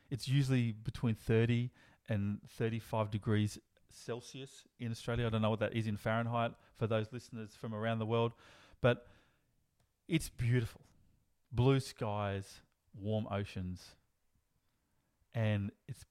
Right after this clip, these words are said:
picture perfect time to be out and about. And I found myself, you know, trying to, uh, stay on top of this launch with a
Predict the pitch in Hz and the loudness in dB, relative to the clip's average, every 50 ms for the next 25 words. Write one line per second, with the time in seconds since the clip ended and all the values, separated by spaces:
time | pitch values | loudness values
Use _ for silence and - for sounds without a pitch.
0 | _ - - 151 - - - - - - - 113 101 - - 92 - _ _ _ | _ -6 -6 -6 -6 -8 -12 -14 -16 -12 -14 -14 -14 -14 -18 -20 -20 _ _ _
1 | _ _ _ _ - - - - 117 101 95 95 95 92 92 87 87 82 90 98 | _ _ _ _ -6 -6 -6 -6 -8 -10 -10 -10 -10 -10 -10 -8 -8 -10 -10 -10
2 | 85 95 92 82 - 113 131 156 160 - - 131 120 110 107 98 - - 113 107 | -10 -8 -8 -4 0 2 4 4 4 4 2 2 2 2 0 -2 -4 -6 -6 -6
3 | 107 - - _ _ _ _ _ - _ _ _ - 107 101 101 98 - - - | -6 -8 -16 _ _ _ _ _ -20 _ _ _ -12 -8 -8 -8 -8 -10 -10 -4
4 | 127 120 123 123 127 127 123 - - 120 107 104 101 101 101 - _ _ - - | 0 2 2 4 2 2 -2 -6 -10 -12 -10 -10 -10 -12 -14 -16 _ _ -20 -20
5 | _ _ _ _ _ 110 98 98 - - - 143 131 123 120 - - - 156 - | _ _ _ _ _ -10 -8 -8 -8 -4 -2 0 2 2 0 -2 2 2 2 4
6 | - 113 104 101 104 113 107 - 113 113 113 110 110 107 - - - 117 110 101 | 4 0 0 0 -2 -4 -4 -4 -4 -2 -2 0 -2 -2 -4 -6 -6 -4 -4 0
7 | 101 113 107 110 | 2 2 2 2